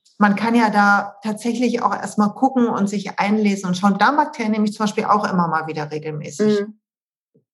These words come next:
Speaker 1: Um für eine gute Darmflora zu sorgen, weil halt viele Sachen auch in Gewächshäusern groß werden. Ähm, wir,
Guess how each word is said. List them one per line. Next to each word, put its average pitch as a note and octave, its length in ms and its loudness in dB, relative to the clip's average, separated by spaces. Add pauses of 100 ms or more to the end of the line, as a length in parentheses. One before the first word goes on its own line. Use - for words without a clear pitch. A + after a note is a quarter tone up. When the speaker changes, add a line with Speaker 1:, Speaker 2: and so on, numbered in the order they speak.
(360)
Speaker 1:
Um F#3 120 2
für F#3+ 100 -2
eine F#3 140 4
gute F3+ 180 0
Darmflora F3 640 0
zu F#3 140 -8
sorgen, F3+ 260 2
weil F#3 120 2
halt G#3+ 140 2
viele C4+ 320 0
Sachen C4 400 0
auch A#3 440 -2
in A3 200 2
Gewächshäusern A3 760 0
groß G#3 300 -2
werden. G3 460 2 (580)
Ähm, G3+ 380 4
wir, G#3+ 300 2